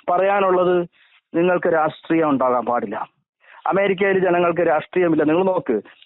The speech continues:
അമേരിക്കൻ പ്രസിഡൻഷ്യൽ ഇലക്ഷന് അവര് ഓരോ പ്രസിഡൻഷ്യൽ കാൻഡിഡേറ്റും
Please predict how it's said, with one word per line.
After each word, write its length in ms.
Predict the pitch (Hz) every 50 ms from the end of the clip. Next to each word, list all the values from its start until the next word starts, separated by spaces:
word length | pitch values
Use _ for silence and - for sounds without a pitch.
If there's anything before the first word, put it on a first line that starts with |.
| _ - _ _ _ - -
അമേരിക്കൻ 560 | 160 190 202 214 220 233 208 190 233 226 208
പ്രസിഡൻഷ്യൽ 600 | 208 202 190 - 214 214 214 208 - 214 202 196
ഇലക്ഷന് 680 | 190 190 190 190 - - 214 185 156 147 160 190 185 - _ _ _ _ _ _ _ _ _ _ _ _ _ _ _ -
അവര് 280 | 175 185 202 202 208
ഓരോ 380 | 208 190 151 185 202 214 240 247
പ്രസിഡൻഷ്യൽ 600 | 240 220 233 208 - 226 233 240 220 226 233 233 214
കാൻഡിഡേറ്റും 920 | 208 196 196 208 214 202 226 202 208 196 196 190 190 202 214 226 - -